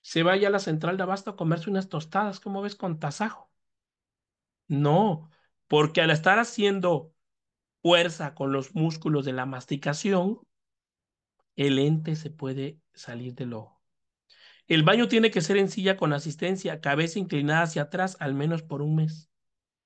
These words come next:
Para que la cirugía sea un éxito, esas son las recomendaciones, ¿eh? Parche ocular por diez di-, días, posterior a este, usar lentes oscuros el tiempo que sea necesario.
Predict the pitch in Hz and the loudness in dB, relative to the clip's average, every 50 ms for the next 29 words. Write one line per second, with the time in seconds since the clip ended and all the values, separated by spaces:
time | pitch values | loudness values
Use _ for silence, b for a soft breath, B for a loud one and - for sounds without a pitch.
0 | _ _ _ _ _ _ _ _ _ _ _ _ _ - 160 160 160 156 160 160 | _ _ _ _ _ _ _ _ _ _ _ _ _ 0 2 2 4 4 2 2
1 | 156 151 151 165 160 143 135 170 190 190 - 202 185 175 170 165 185 208 208 - | 2 2 2 2 0 0 0 0 -4 -4 -4 -4 -4 -2 -2 -2 -2 -4 -6 -8
2 | - 147 - - 156 156 165 156 170 165 160 160 156 156 156 135 135 143 139 131 | -12 -10 -8 -8 -8 -8 -8 -8 -6 -6 -6 -6 -8 -10 -12 -10 -10 -10 -12 -12
3 | 127 - 175 165 - 156 - 180 - - _ _ _ b b b b b b b | -14 -12 -12 -12 -12 -12 -14 -16 -18 -18 _ _ _ b b b b b b b
4 | b b b b _ - 156 160 170 160 214 196 - 170 156 151 156 156 156 165 | b b b b _ 2 2 2 2 4 0 0 4 4 4 4 4 2 0 0
5 | 160 160 165 165 160 160 196 185 - _ _ _ _ _ _ _ _ _ - 214 | 0 0 0 0 0 -2 -4 -6 -8 _ _ _ _ _ _ _ _ _ -6 -2
6 | 202 170 156 156 - 165 135 - - 151 147 156 170 170 165 170 160 160 196 165 | -2 -2 -2 -2 -6 -8 -8 -6 -4 -2 2 2 2 2 2 0 -2 -4 -6 -6
7 | 139 - 147 151 160 156 156 160 156 151 - - - 165 170 185 185 - B B | -4 -4 -2 -2 0 0 -2 -2 -6 -10 -10 -6 -4 -4 -4 -4 -6 -12 B B
8 | B B B B 151 143 139 - 151 151 156 170 156 - 135 - - - _ _ | B B B B -4 -4 -2 -2 -2 -2 -2 -4 -8 -10 -12 -12 -12 -16 _ _
9 | _ _ _ - 139 135 135 127 - 131 - - 123 117 113 | _ _ _ -14 -12 -12 -12 -12 -14 -18 -20 -20 -20 -20 -20